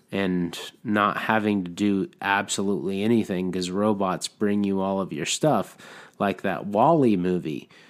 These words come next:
If, if you think that that's where we're headed, then I guess, you know, keep on keeping on, my friend. You know, go crazy with it.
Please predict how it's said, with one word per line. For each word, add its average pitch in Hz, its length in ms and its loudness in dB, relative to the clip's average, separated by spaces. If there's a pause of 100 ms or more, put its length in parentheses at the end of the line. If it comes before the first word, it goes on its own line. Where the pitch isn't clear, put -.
(720)
If, 143 340 6
if 143 180 2
you 202 160 10
think 185 460 6
that 113 160 2
that's 127 260 2
where 127 160 6
we're 107 140 4
headed, 120 640 0 (220)
then 120 180 4
I 117 120 4
guess, 135 360 2
you 202 100 0
know, 170 240 -2
keep 175 300 0
on 143 240 4
keeping 175 400 -2
on, 120 320 2
my 85 180 -4
friend. 160 540 0 (140)
You 123 160 2
know, 117 260 -4 (240)
go - 180 2
crazy 160 480 2
with 71 240 -4
it. - 160 -14